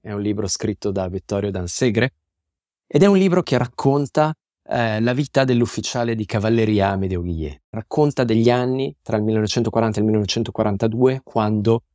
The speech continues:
il tenente di cavalleria Guillet tenne testa agli inglesi dopo la resa dell'Eritrea.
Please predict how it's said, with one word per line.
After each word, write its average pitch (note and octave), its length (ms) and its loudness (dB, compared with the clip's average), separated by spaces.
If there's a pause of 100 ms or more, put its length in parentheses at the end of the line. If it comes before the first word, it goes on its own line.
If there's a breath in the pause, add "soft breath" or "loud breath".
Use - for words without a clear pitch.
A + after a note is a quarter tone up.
(120)
il G#2+ 160 -4
tenente A2+ 340 2
di G#2+ 100 -2
cavalleria G2 540 0
Guillet G#2 500 0
tenne A2 280 0
testa G#2 400 -2
agli G2 100 0
inglesi G#2 580 2 (160)
dopo - 280 -2
la G#2 100 0
resa F#2 440 -2
dell'Eritrea. E2 840 -2